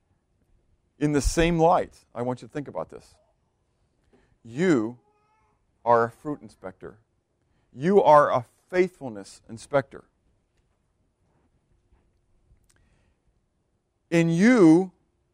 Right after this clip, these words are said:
can declare one way or the other about what you believe about the faithfulness, trustworthiness,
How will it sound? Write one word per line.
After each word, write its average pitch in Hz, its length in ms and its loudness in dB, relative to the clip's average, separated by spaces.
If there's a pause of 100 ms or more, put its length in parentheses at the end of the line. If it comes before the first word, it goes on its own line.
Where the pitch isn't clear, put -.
(800)
can 165 200 0
declare 165 540 2
one 156 320 0
way 185 220 2
or - 20 6
the 185 160 2
other 104 320 -2 (720)
about 143 340 8
what 170 320 6
you 196 400 -2 (320)
believe 151 880 -6 (800)
about 143 320 4
the 135 80 -14
faithfulness, 151 1040 -8 (1200)
trustworthiness, 107 1040 -8